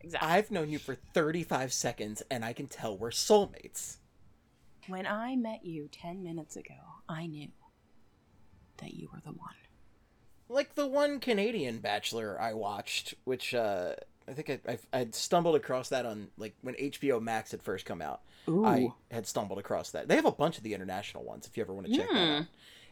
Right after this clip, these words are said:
Speaker 2: It's, I, I, I
Speaker 1: Good to
Speaker 2: watched the
Speaker 1: know.
Speaker 2: one episode, and just the amount of crazy packed into that one episode, I was just kinda stunned.
Speaker 1: It's
Speaker 2: I
Speaker 1: wild.
Speaker 2: Wild stuff.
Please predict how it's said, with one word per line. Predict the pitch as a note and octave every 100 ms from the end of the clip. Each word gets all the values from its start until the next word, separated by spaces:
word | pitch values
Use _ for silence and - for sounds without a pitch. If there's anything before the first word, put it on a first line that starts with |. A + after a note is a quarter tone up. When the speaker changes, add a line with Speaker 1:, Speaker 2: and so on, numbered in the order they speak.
| -
Speaker 2:
It's, | D#3 D#3+ - - - - _ - - - -
I, | E3+ -
I, | E3+ -
I | F#3
Speaker 1:
Good | C4
to |
Speaker 2:
watched | C#4+ B3+
the | A3+
Speaker 1:
know. | D3 - -
Speaker 2:
one | E3 C#3+ A3 E4+
episode, | B3+ - - - - - - _
and | F3 E3
just | D#3 C#3+
the | D#3+
amount | D3 D3+ G3 A3
of | E3 C3+
crazy | - F#3+ F3 C#3 A#2
packed | C3+ C3 C#3+
into | C3 A#2+
that | B2 A#2
one | C#3 E3
episode, | C#3+ C#3+ B2+ - E2+ C#2+ - - - - - _ _ -
I | B2 C#3+
was | B2 -
just | C#3+ -
kinda | C3+ A2+
stunned. | - - B2 G2 -
Speaker 1:
It's | F#3+ F3
Speaker 2:
I | D3+
Speaker 1:
wild. | C3+ A#2+ - - - - - - - - - - -
Speaker 2:
Wild | B2+ B2+ G2
stuff. | - - -